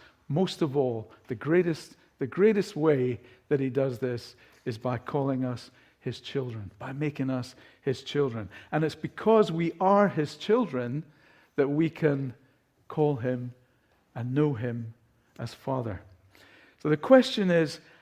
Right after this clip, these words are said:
how did you and I become his children? On what basis does he call us his children? And the answer is that we become his children by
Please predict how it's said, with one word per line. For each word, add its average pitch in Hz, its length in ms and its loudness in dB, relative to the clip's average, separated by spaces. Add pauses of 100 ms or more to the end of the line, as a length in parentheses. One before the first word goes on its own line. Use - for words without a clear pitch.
how 226 340 2
did 196 520 4
you 175 480 -2
and 143 260 -2
I 123 460 0 (460)
become 160 580 0 (640)
his 135 220 -2
children? 107 600 -4
On 143 200 -2
what 175 380 -4
basis 151 760 -4 (500)
does 151 220 0
he 151 120 -4
call 226 380 0
us - 380 -6 (320)
his 139 220 -2
children? 107 540 -4 (320)
And 143 120 0
the 165 60 2
answer 214 440 2
is 135 340 -2 (340)
that 147 100 2
we 170 220 2
become 160 600 0 (180)
his 143 220 -4
children 135 640 0 (240)
by 123 380 -2